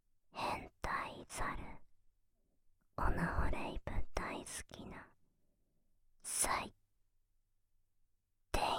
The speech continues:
の魔女。変態小児性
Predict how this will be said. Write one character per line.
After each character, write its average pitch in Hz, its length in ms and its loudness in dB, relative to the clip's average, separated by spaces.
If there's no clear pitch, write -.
の - 160 0
魔 - 240 4
女。 - 160 -4
変 - 340 2
態 - 320 0
小 - 240 0
児 - 160 2
性 - 220 -8